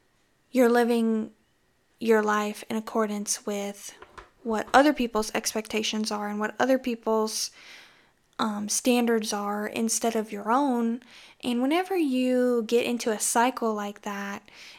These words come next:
it can feel very validating and good at first whenever you're getting that, like,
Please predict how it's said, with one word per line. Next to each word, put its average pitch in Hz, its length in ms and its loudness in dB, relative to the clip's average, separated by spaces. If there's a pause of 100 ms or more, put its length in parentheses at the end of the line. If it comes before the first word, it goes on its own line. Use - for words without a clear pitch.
it 320 140 0
can 262 160 2
feel 269 680 0
very 226 760 0
validating 233 880 0 (600)
and 214 720 -2
good 226 460 4 (320)
at 214 160 -6
first 247 600 0
whenever 220 300 -2
you're 214 200 -4
getting 220 440 0
that, 208 260 -4
like, 220 340 -8